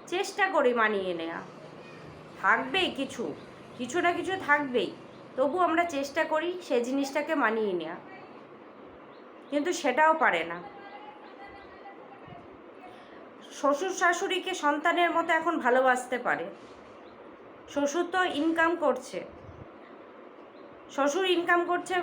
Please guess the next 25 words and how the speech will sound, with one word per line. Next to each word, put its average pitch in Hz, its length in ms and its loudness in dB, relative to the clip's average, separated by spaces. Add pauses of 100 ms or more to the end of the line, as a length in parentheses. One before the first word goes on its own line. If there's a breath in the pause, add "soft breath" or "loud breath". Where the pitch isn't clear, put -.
(120)
এই 294 240 4
অর্থে 339 280 4
বললাম, 262 500 2 (380)
শ্বশুর 320 360 2
এখনও 330 540 4
পেনশন 302 420 4 (480)
পাচ্ছে, 240 420 2
কারণ 285 400 4
সে 302 320 2 (800)
স্কুল 349 340 0
টিচার 330 380 2
ছিলেন, 165 300 -4 (800)
একটা 302 260 2
সম্মানীয় 330 680 4
ব্যক্তি, - 500 0 (1300)
কিন্তু 302 240 0
নিজের 311 340 2
ছেলেটাকে 320 640 2 (500)
না 269 180 4
পেরেছে 285 400 4
বৌমাকে, 233 680 4
কাউকে 240 300 4
মানুষ 240 320 2
করতে 220 280 -2
পারেনি। 175 420 -2